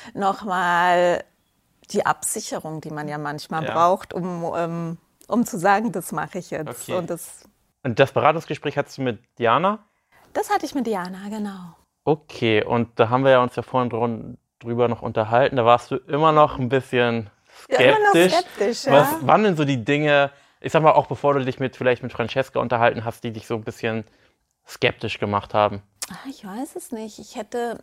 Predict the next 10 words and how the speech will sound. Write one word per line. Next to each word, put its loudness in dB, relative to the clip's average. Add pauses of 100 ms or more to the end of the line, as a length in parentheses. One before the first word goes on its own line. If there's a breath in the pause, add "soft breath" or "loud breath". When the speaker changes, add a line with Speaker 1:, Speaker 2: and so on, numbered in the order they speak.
Speaker 1:
dachte, -10
äh, -8
so, -2 (680 soft breath)
„Na -6
ja, -2
man -6
ruft -10
an -2
und -8
dann -6